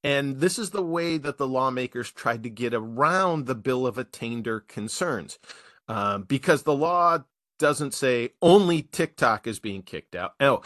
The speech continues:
and by the way, in the title of the law, they misspelled TikTok. They hyphenated it, which I just find awesome. That, that to me, that to me says that they don't even know what the hell they're regulating. But,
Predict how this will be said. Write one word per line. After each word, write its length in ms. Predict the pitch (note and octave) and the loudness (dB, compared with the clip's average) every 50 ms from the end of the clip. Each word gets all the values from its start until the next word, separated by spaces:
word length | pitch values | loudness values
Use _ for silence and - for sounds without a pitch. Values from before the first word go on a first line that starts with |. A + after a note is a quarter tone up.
| - - | -8 -4
and 140 | B2 C3 A#2 | -2 0 4
by 220 | A#2 B2 B2 C3+ | 6 6 6 6
the 100 | C3 C#3 | 6 4
way, 240 | C3 B2 A#2+ B2 C3 | 4 4 4 2 2
in 240 | C3 - A#2+ A#2+ A#2 | 0 -2 -4 -4 -4
the 80 | G#2+ | -4
title 460 | G2+ - - A2 G#2+ A2+ B2 C3 B2+ C3 | -6 -6 -4 -4 -2 -2 -2 -2 -2 -2
of 100 | A#2+ - | -4 -2
the 100 | C3+ B2 | -4 -2
law, 280 | A#2 A#2+ A#2 A#2 A#2+ | -2 0 0 0 -2
they 180 | A#2 G2+ G#2 G2 | -2 -4 -6 -6
misspelled 680 | G2+ G2+ G#2+ A2+ - - - - G#2+ G#2+ A2+ A2+ - | -4 -6 -6 -6 -8 -10 -8 -6 -4 -4 -4 -6 -8
TikTok. 540 | - - G#2 F2 _ - - A#2 B2 C3 - | -10 -10 -10 -10 _ -4 -2 0 0 0 -2
They 140 | - A2 F#2 | -6 -6 -6
hyphenated 680 | F2 - G2+ G#2+ A#2 - B2+ C3 C3 B2+ C3+ C3+ C#3 D3 | -4 -4 -6 -6 -4 -6 -6 -6 -4 -4 -4 -6 -6 -6
it, 200 | D3+ - _ - - - - _ | -6 -8 _ -18 -20 -20 -20 _
which 220 | - A#2 C3+ C3 - | -2 -2 0 2 2
I 80 | B2 | 2
just 240 | B2+ C3 C#3 - - | 2 2 0 -2 -2
find 300 | - B2+ A#2 A2+ A2 G2 - _ - | -2 0 0 0 -2 -6 -8 _ -2
awesome. 400 | G#2+ G#2 G2 - - - F#2 - - - - | 0 2 2 2 0 -2 -6 -6 -4 0 4
That, 240 | B2+ C3 C#3 - C3+ | 4 4 4 2 0
that 240 | D3+ D3+ D3 D3 - | -2 -2 -4 -4 0
to 100 | - F3+ | 0 2
me, 400 | D3+ D3 D3 C#3+ C3+ B2 A#2 - _ _ - - - - - _ _ _ - | 2 4 2 2 2 -2 -6 -12 _ _ -20 -20 -20 -20 -20 _ _ _ -2
that 260 | - D#3 E3 F3 F#3 F3+ | 4 4 6 6 6 4
to 80 | - F3 | 2 2
me 240 | E3 E3 E3 D#3+ | 4 6 6 6
says 340 | E3 - - D#3 C#3+ C#3 C3 | 4 4 2 2 2 2 2
that 140 | C3+ C3+ A2 | 0 -2 0
they 140 | - C3 D3 | 2 2 4
don't 160 | D3 D3+ D3 | 4 4 2
even 200 | C#3+ B2 B2+ B2 | 2 0 0 -2
know 140 | B2 B2 A#2 | -2 -2 0
what 220 | A#2 B2 C#3 - | 0 -2 -2 0
the 80 | - C3 | 0 0
hell 140 | B2 B2 A#2+ | 2 2 2
they're 120 | A2+ A2+ | 2 0
regulating. 500 | G#2+ A2 G#2+ A2 G#2+ F#2 E2+ D#2 D2+ E2+ | 0 -2 -2 -4 -6 -8 -8 -10 -12 -6
But, 220 | G2 - C#3+ - | -4 -4 -4 -4